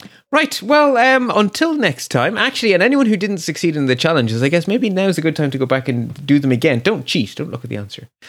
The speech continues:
To, <laughs> try to redo them, um, because it is good practice to get into the habit of understanding quite what is going on when you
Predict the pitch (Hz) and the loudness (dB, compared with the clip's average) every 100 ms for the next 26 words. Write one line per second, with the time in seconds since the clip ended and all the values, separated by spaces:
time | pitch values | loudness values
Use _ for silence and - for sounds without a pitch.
0 | - - _ - 156 - - 202 - - | -20 -20 _ 0 2 2 0 0 -4 -6
1 | - 381 - 294 202 - 160 - 262 - | -2 -2 0 0 0 -2 -8 -6 -10 -10
2 | 185 - - - 143 143 202 185 - - | -12 -12 -14 -8 -6 -6 -6 -6 -8 0
3 | 180 165 156 156 147 165 160 117 131 190 | 2 2 0 0 0 0 0 0 -2 -4
4 | - 127 131 131 131 131 - - - - | -6 -2 0 2 0 -4 -10 -20 -12 -6
5 | 165 190 196 254 226 202 185 190 175 151 | -2 2 2 2 2 0 2 0 0 0
6 | 147 139 131 127 139 135 127 123 135 131 | 0 2 0 0 0 2 2 4 2 2
7 | 123 139 135 127 117 - 147 143 131 127 | 0 0 0 0 -2 -2 -2 2 2 0
8 | 113 127 117 117 113 113 113 113 110 107 | 2 2 2 2 0 0 0 0 -2 -6